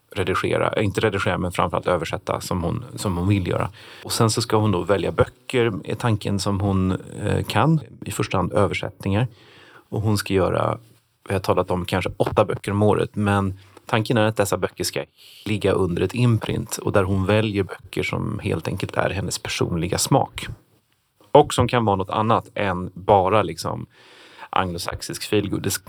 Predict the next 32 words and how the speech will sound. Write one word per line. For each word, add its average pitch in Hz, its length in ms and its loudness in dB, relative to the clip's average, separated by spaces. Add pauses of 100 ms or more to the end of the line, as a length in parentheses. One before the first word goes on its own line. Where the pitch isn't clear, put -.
det 113 100 -4
kan 123 180 0
vara, 107 180 4 (240)
i 107 200 -2
och 101 40 -2
med 104 180 2
att 92 100 -6
hennes 95 200 0
personliga 95 360 0
smak, - 240 -4
så - 60 -4
kan 117 140 -2
det 104 60 2
vara, 82 360 0
det - 80 -6
kan 113 160 2
smyga 104 340 2
in 92 180 2
en 92 100 0
roman, 95 440 4
det 98 60 0
kan 104 180 -4
smyga 95 280 0
in 87 120 -2
en 85 80 -4
biografi, 85 520 0
det 117 120 -2
kan 98 140 -2
smyga 92 260 0
in 92 120 0
en 82 120 -2
fackbok. - 540 -6